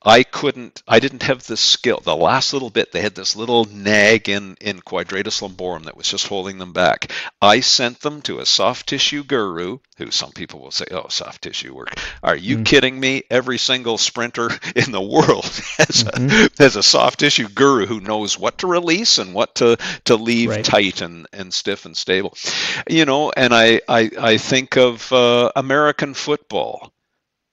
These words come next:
Speaker 1: You know, who's producing guys who are just getting into the combine one after, Joe DeFranco. It's the same principles. Who's in baseball? Eric Cressey produces fabulous <laughs> baseball players. If I have a baseball player with, with back pain in the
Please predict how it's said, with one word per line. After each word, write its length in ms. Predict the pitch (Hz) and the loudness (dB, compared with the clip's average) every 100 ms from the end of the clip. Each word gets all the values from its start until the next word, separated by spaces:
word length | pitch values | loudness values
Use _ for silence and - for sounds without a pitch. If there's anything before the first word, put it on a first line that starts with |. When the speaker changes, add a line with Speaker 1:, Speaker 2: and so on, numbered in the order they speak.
| - | -8
Speaker 1:
You 120 | 190 | -6
know, 60 | 151 | -4
who's 300 | 240 262 - | -4 -4 -4
producing 600 | - 170 220 - 131 101 | -6 -6 0 0 -2 -2
guys 420 | 127 196 185 - | -2 -2 -2 -4
who 160 | 113 | -2
are 160 | 95 98 | -4 -4
just 420 | - 139 - _ | -6 -8 -10 _
getting 260 | 120 139 151 | 0 0 0
into 140 | 143 | -4
the 80 | 117 | -6
combine 480 | - 135 151 139 110 | -2 -2 -2 -4 -4
one 200 | 120 120 | -4 -2
after, 400 | 127 - 113 104 - - _ _ | -2 -2 -8 -8 -12 -20 _ _
Joe 220 | - 156 | -2 -2
DeFranco. 560 | 147 - 139 156 80 - _ _ _ _ _ | -2 0 -2 0 -4 -6 _ _ _ _ _
It's 180 | _ - | _ -4
the 60 | 240 | 0
same 260 | - 254 | 0 0
principles. 640 | - 262 262 208 107 80 - - - | -4 -4 -4 -4 -4 -4 -4 -8 -6
Who's 220 | 226 226 | -2 0
in 140 | 214 175 | 0 0
baseball? 680 | 180 196 - 123 73 - - _ _ - | 2 2 0 -2 -2 -6 -16 _ _ 2
Eric 300 | 180 180 - | 2 2 0
Cressey 500 | 160 147 - 139 - | 0 2 0 -2 -4
produces 500 | 113 123 135 127 120 | -2 -2 -2 -4 -6
fabulous 800 | - - 180 208 202 151 127 - | -8 -2 4 6 6 2 -2 0
<laughs> 120 | 117 | 2
baseball 460 | 156 - - - - | 4 4 4 2 2
players. 400 | 127 113 110 131 | 4 4 2 -2
If 100 | 165 | 4
I 120 | 226 | 8
have 160 | 254 190 | 6 4
a 40 | |
baseball 520 | 139 208 - 160 131 | 2 2 4 2 2
player 280 | - 127 180 | 4 6 6
with, 200 | 156 127 - - 202 | 4 0 -4 -6 2
with 180 | 151 135 | 4 6
back 300 | 147 185 240 | 8 8 8
pain 240 | 247 139 139 | 4 4 2
in 100 | |
the 80 | 139 | 2